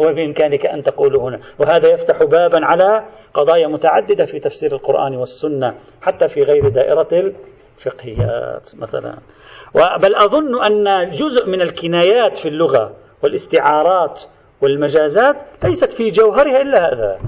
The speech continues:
يعني العرف يقوم بإجراء مناسبات الحكم والموضوع، يفهم أن هذا ليس مراده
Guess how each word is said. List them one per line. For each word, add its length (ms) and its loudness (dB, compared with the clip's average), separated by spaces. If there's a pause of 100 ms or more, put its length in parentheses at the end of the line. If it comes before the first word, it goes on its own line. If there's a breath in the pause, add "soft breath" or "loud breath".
(240 loud breath)
يعني 120 0
العرف 280 2
يقوم 300 2
بإجراء 420 2
مناسبات 520 0
الحكم 320 -4
والموضوع، 500 -2 (300 loud breath)
يفهم 320 0
أن 160 -4
هذا 240 0
ليس 200 0
مراده 640 0